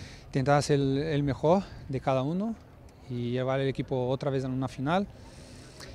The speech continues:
Y afición, yo creo que no tengo mucho que hablar de ellos, que seguramente ellos, el Mestalla va a estar lleno.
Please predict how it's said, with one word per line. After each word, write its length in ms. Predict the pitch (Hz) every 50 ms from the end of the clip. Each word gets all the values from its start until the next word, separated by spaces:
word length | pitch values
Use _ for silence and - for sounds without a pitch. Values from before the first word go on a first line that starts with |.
| - - - -
Y 500 | 160 147 147 143 143 143 139 139 139 135
afición, 440 | 139 123 143 135 117 151 160 165 160
yo 100 | 151 139
creo 160 | 151 156 147
que 80 | 151
no 120 | 156 151 135
tengo 200 | - 147 147 143
mucho 460 | 139 151 139 139 139 151 139 - 143
que 100 | - 151
hablar 240 | 139 139 143 143 139
de 80 | 139
ellos, 320 | 147 147 135 120 113 - - -
que 260 | - 139 127 127 123 117
seguramente 540 | - 139 131 143 139 139 147 139 - 135
ellos, 160 | 127 127 127 127 123 - - -
el 140 | 123 120 120
Mestalla 320 | 123 120 - - 139 139
va 80 | 135 135
a 20 |
estar 200 | 127 - 147 135
lleno. 440 | 131 127 127 143 156 165 185 214 233